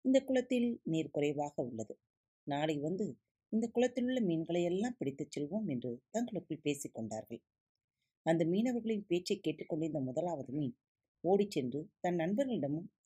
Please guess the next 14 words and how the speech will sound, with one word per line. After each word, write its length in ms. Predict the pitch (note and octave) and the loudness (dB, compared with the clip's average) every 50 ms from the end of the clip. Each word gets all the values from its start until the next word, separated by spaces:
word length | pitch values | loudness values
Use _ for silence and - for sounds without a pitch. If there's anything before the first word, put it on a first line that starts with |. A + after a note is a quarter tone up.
| _ - D3 | _ -6 -2
இருவரிடமும் 640 | E3+ G3 A3+ A3+ C4+ A#3+ G#3 F3+ D3 D3 C3 C3 - | 2 2 2 2 0 0 0 0 -2 -2 -4 -4 -4
அதை 200 | - C3 B2 C3+ | 0 0 0 0
பற்றி 460 | C3+ - A#2+ - - D#3+ C3 - - _ _ _ _ _ _ _ _ _ _ - | 0 -4 -8 -4 -4 -4 -4 -4 -8 _ _ _ _ _ _ _ _ _ _ -6
கூறி 440 | - F3+ F#3 F3 D3+ C#3+ B2+ - _ - | -2 0 2 2 2 0 -4 -4 _ -10
எச்சரிக்கை 460 | - F3+ F#3 - C4 G#3 - - A#2+ | -10 -6 -2 -2 -2 -2 -2 -4 -6
செய்தது. 460 | - - A#2 G#2+ - A#2 G#2+ A2 - _ _ _ _ _ _ _ _ _ _ _ _ _ _ _ | -4 -4 -6 -4 -4 -6 -8 -8 -12 _ _ _ _ _ _ _ _ _ _ _ _ _ _ _
பின்னர் 360 | - C#4 C#4+ D4+ D#4+ E4 D#4+ | 0 2 4 6 6 4 4
அந்த 200 | C#4+ A#3+ G3 E3 | 2 0 -2 -4
குளத்தை 360 | D3+ - E3+ F#3 F#3 - G3+ D#3+ | -2 -2 -2 -2 0 0 0 -2
விட்டு 400 | C3+ C#3 - F#3 E3 C#3 - - | -2 -2 -2 -2 -2 -2 -2 -6
ஒரு 200 | - F3+ F#3 F#3+ | -6 -4 -4 -2
வாய்க்காலின் 560 | E3+ D#3+ E3+ G3+ G#3+ G#3 - A#3+ G#3+ F#3+ E3 C#3+ | -2 -2 -2 -4 -4 -4 -4 -4 -2 -2 0 -2
வழியே 320 | B2+ B2 C#3 C3+ C#3 C3 | -2 -2 -2 -2 -2 -2
வெளியேறி 540 | B2 C3+ C#3 D3+ D3+ F3 F3 E3 D3+ B2+ | -2 -2 -2 -2 0 0 2 2 0 -2